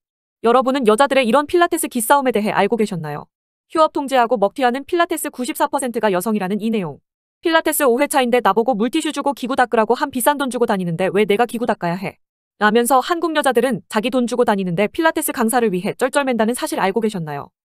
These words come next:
한국 여자들의 표독스러움을 보고 싶다면 고개를 들어 필라테스를 보면 됩니다.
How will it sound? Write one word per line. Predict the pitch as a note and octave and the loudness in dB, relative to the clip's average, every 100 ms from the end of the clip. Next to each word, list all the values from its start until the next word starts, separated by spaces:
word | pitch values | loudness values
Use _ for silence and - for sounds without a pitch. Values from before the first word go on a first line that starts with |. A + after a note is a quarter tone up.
| _ _ | _ _
한국 | D4+ C#4+ C#4+ | -2 0 0
여자들의 | C4+ B3 A3+ B3+ | 0 2 2 0
표독스러움을 | F4+ F4 - D4+ C#4+ C4+ | 0 -2 2 2 2 0
보고 | A#3 A#3 | -2 -2
싶다면 | - F#3+ G3 G3 | -4 -4 -2 -2
고개를 | A#3 A#3+ B3 | -2 0 0
들어 | A3 A#3+ | 2 0
필라테스를 | E4 D#4 D4+ C4 A#3 | -2 -4 -4 -4 -2
보면 | F#3 F3+ | -2 -6
됩니다. | E3+ D3+ C#3 | -8 -6 -8